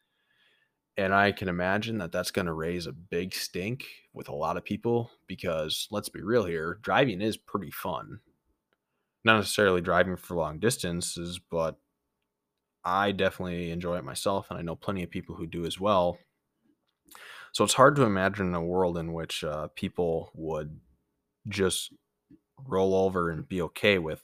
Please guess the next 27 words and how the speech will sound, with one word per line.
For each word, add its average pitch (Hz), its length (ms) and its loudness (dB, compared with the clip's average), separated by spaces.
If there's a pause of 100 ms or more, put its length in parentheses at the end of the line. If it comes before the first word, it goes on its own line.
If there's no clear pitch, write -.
(100)
losing 85 420 -4
their 71 120 -8
driving 80 380 0
privileges, 65 680 -12 (240)
but 80 200 -2 (1400)
it 92 200 -2
would 107 180 4
not 107 180 4
surprise 98 480 4
me 90 180 -2
if 87 200 -6
we 85 200 -6
had 90 460 -2
it 87 140 -6
forced 95 400 -2
upon 82 280 -2
us 87 300 -4
as 90 340 -2
part 95 280 4
of 90 80 -2
that, 82 320 -4
uh, 76 360 -4
"it's - 160 -2
for 123 200 -2
the 113 100 2
greater 104 340 4
good" 95 480 2